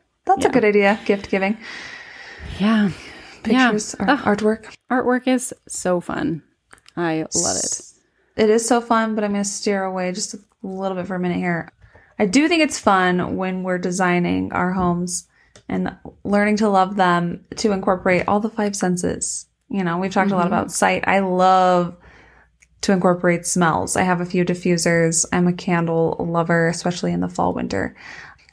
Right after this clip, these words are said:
Speaker 1: And it's kind of fun 'cause I have my certain scents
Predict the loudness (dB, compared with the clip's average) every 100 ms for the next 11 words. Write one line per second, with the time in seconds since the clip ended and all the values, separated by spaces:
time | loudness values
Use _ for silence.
0 | _ _ -4 0 2 4 2 0 -2 -4
1 | -4 -8 -2 0 0 0 2 2 2 -4
2 | -2 -2 -2 2 2 2 -2 -4 -2 -2
3 | -4 -4 -2 -2 -4 -4 -4 0 2 0
4 | -2 -8 -6 -8